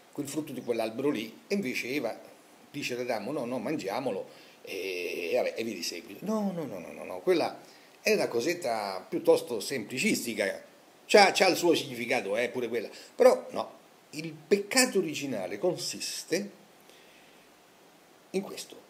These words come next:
che ci fu un giorno in cui, per soddisfare il proprio appetito, gli uomini decisero di uccidere gli animali.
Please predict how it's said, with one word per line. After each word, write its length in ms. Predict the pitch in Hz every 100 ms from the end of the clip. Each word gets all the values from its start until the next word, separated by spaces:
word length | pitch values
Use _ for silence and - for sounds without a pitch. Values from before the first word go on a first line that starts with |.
| - - - - -
che 220 | 165 151 - -
ci 160 | - 165
fu 300 | 151 233 156
un 220 | 175 202
giorno 680 | 208 247 262 262 277 269 - - - - - - -
in 180 | 143
cui, 640 | 151 165 147 240 277 - - - - - - - - - - - - - - - - - - - -
per 600 | 175 190 147 123 101 - - - - - - -
soddisfare 880 | - 120 107 - 180 147 117 107 - - - - - - - -
il 100 | -
proprio 560 | - 156 - 110 98 - - - - - - - -
appetito, 800 | - 113 95 85 151 196 - - - - - - - - -
gli 80 | 185
uomini 520 | 220 233 254 233 - - - -
decisero 560 | 135 165 135 135 175
di 200 | 123 113 113 - - -
uccidere 520 | - 165 - 127 147 123
gli 140 | 98
animali. 420 | 101 139 73 -